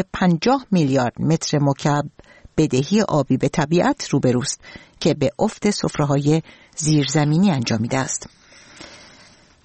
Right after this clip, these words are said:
دولت روسیه روز شنبه به طور رسمی به وزارت دفاع این کشور اجازه داد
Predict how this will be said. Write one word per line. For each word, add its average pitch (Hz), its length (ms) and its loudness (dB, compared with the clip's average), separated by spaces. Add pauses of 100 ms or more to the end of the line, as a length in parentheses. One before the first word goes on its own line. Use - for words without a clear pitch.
(320)
دولت 254 300 2 (120)
روسیه 226 460 0
روز 233 180 -2
شنبه 151 580 0
به - 80 2
طور 247 380 2
رسمی 170 560 0
به 143 160 0
وزارت 165 400 0
دفاع 180 400 0
این 247 160 2
کشور 147 400 0
اجازه 151 360 2
داد 139 260 -2